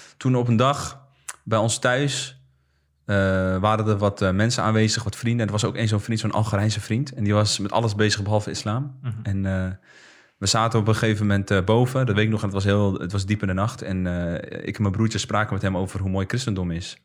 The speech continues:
Speaker 1: En op een gegeven moment zei hij, weet je wel, van, "Ik vind christendom ook heel mooi, maar je moet niet vergeten waar je vandaan komt, weet je wel. Zo, je moeder is moslim, dus je moet het een kans geven."
Speaker 2: Oké.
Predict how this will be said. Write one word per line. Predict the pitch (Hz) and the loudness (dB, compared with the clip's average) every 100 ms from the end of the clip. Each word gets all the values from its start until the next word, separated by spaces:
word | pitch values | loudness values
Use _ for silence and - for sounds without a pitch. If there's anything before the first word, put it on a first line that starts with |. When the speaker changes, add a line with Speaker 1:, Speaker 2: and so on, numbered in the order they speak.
| _ _ - - _ | _ _ -20 -20 _
Speaker 1:
En | - 101 | -6 -4
op | |
een | 95 | -2
gegeven | 117 | 0
moment | 110 104 | 0 0
zei | 107 98 | 0 0
hij, | 104 101 - | 0 -4 -8
weet | 95 98 | -6 -4
je | |
wel, | 110 113 | -2 -2
van, | 110 98 95 - _ _ | -2 -4 -4 -8 _ _
"Ik | - | -6
vind | 107 | -6
christendom | 117 - 107 107 | -4 -4 -4 -2
ook | - | -2
heel | 95 | -2
mooi, | 87 82 | -2 -4
maar | 92 | -2
je | 98 | -2
moet | 113 | -2
niet | 110 | -4
vergeten | 107 113 117 98 | -4 -2 -2 0
waar | 95 | -2
je | |
vandaan | 95 95 104 110 | -2 -2 -2 -2
komt, | - 85 - | -6 -12 -12
weet | 90 80 | -10 -6
je | |
wel. | 104 131 - | -6 -8 -10
Zo, | - | -6
je | 95 | -2
moeder | 98 107 104 | 0 0 0
is | |
moslim, | 98 107 - 90 104 _ _ _ - - - | 0 -2 -2 -6 -8 _ _ _ -20 -20 -16
dus | - 98 98 | -4 -2 0
je | |
moet | 101 | -2
het | 107 | -2
een | 98 | -2
kans | - 113 113 | 0 0 0
geven." | - 85 82 85 90 _ - | -2 -2 -4 -8 -14 _ -14
Speaker 2:
Oké. | 135 | -12